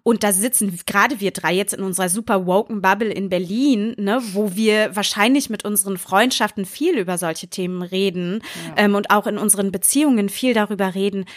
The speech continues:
Speaker 1: Aber Leute, ne, das war vor dreißig, vierzig Jahren. Hallo,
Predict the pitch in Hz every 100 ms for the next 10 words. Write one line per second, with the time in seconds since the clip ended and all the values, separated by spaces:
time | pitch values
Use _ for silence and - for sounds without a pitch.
0 | - 165 160 151 160 226 156 165 _ -
1 | 180 196 175 165 - 160 165 180 180 -
2 | 165 - 175 175 180 147 - 170 151 160
3 | 214 233